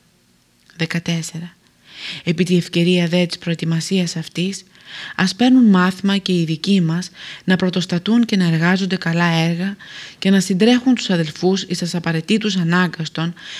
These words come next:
δια να μη στερούνται πνευματικών καρπών. Δεκαπέντε. Σε χαιρετούν εγκαρδίως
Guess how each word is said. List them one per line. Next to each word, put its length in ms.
δια 180
να 60
μη 140
στερούνται 420
πνευματικών 760
καρπών. 580
Δεκαπέντε. 720
Σε 140
χαιρετούν 420
εγκαρδίως 840